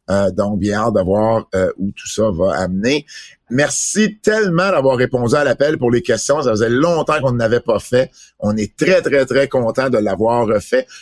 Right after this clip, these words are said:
On se fait également poser souvent la question, Kev, est-ce qu'on va revenir avec les podcasts à la maison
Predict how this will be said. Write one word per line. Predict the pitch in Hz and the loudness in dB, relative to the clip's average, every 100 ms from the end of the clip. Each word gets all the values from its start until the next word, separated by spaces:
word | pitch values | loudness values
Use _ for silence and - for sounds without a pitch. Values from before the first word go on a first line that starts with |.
| - | -4
On | 135 | -4
se | - | 0
fait | 185 | 2
également | 180 170 190 | 2 2 0
poser | 160 147 | 0 0
souvent | 160 - 160 | -2 0 0
la | 156 | 0
question, | 135 123 147 156 | 0 0 0 0
Kev, | 139 147 151 123 | 2 2 2 2
est-ce | 117 110 | 0 0
qu'on | 117 | -2
va | 113 | 0
revenir | 139 131 131 151 | 2 2 2 0
avec | 127 | 0
les | 110 | 0
podcasts | - 113 127 127 | -2 -2 -2 -2
à | 113 | -2
la | 113 | -2
maison | 110 107 101 135 143 | -2 -2 0 0 -2